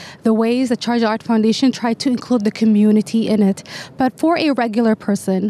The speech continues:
what can you tell them? An individual that might not be into art or might have not thought of those, uh, various critical themes, what can you tell them to invite them to Sharjah Biennial fifteen?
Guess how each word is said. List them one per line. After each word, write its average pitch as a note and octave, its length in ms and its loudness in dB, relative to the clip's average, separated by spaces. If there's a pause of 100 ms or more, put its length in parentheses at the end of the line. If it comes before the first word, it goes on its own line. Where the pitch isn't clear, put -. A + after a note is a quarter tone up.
(160)
what A3+ 240 -2
can B3+ 160 2
you B3 100 4
tell A3+ 300 -2
them? G3 180 0
An G#3 60 4
individual A#3 480 2
that A3+ 140 2
might A#3+ 340 2
not A#3+ 260 2
be A#3 180 -2
into C#4 340 2
art G3 400 -2 (340)
or C#4+ 560 2
might C4 240 4
have C4 140 2
not C#4 260 2
thought B3 160 -2
of G#3 140 -8
those, G#3 340 -2
uh, G3+ 320 0
various G#3+ 400 0
critical G#3+ 420 -2
themes, G3 400 -4 (140)
what C4 220 -2
can C#4+ 180 0
you C#4 60 2
tell A3 240 -2
them G#3 160 0
to A#3 160 0
invite G3 340 0
them G#3+ 200 0
to A3+ 80 0
Sharjah G3+ 360 0
Biennial F#3+ 300 2
fifteen? - 480 -12